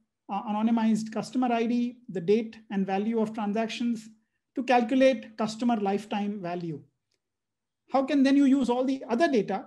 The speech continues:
to decode the customer genome, what we think of as the best customer genome? So once you know your best customers from the C L V, what are the attributes about these customers that differentiates them?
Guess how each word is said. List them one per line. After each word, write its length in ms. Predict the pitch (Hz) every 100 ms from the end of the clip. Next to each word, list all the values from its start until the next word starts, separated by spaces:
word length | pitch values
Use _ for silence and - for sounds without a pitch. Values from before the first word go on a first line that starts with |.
| -
to 80 | -
decode 640 | 190 240 254 247 220 - -
the 80 | 220
customer 380 | 214 - 240 226
genome, 460 | 208 214 156 - - _ -
what 200 | 208 262
we 100 | 262
think 240 | 240 233
of 140 | 226 214
as 120 | 208
the 80 | 220
best 300 | 294 320 -
customer 340 | - 214 190
genome? 360 | 160 170 147 160 _ _ _
So 120 | -
once 240 | 208 254 277
you 60 |
know 120 | 247 277
your 140 | 254
best 280 | 233 247 -
customers 680 | 240 - 269 233 262 - _ _
from 180 | 226 214
the 80 | 214
C 220 | 247 262
L 120 | 233
V, 240 | 202 240 - _ _ _ _ _ -
what 200 | 277 403
are 80 |
the 140 | 349 269
attributes 520 | 226 220 311 294 247
about 260 | 247 240 226
these 200 | 233 -
customers 480 | 202 - 190 165
that 140 | - 196
differentiates 600 | 220 254 233 226 196 -
them? 200 | -